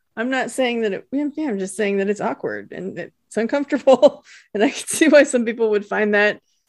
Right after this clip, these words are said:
not pleasant and why, I mean, it's not my favorite episode. I think it's got great moments. I think Zorinka is freaking genius. Like, I love it.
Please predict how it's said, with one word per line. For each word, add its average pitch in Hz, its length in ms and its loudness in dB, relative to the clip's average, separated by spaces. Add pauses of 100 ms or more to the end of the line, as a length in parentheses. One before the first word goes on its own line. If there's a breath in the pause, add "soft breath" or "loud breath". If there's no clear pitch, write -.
(120)
not 175 560 -4
pleasant 277 580 0
and 214 300 -2
why, 180 320 2
I 277 60 2
mean, 403 160 4
it's 427 120 -2
not 466 160 4
my 214 140 2
favorite 185 340 -4
episode. 170 300 -6
I 175 60 0
think 269 140 -2
it's 220 80 -4
got - 200 -4
great 180 180 -4
moments. 226 340 -4
I 226 100 -4
think 277 200 -2
Zorinka 202 760 -6
is 220 200 -12
freaking 175 580 -12
genius. 226 760 -6 (440 soft breath)
Like, 196 240 -4
I 190 120 -2
love 190 340 -2
it. - 220 -6